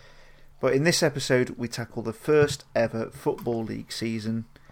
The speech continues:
But for a bit of background, the story leading up to this story, we now turn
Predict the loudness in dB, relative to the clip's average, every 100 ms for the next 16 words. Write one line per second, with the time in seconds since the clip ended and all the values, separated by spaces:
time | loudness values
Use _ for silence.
0 | -20 -20 -12 -6 -4 0 4 6 6 6
1 | 4 4 2 2 0 -4 -12 -20 _ -2
2 | 0 4 4 6 4 2 -4 4 4 6
3 | 4 0 0 0 0 -2 -4 -2 -2 -6
4 | -12 -20 -20 -20 _ 0 2 2 2 0
5 | 0 -4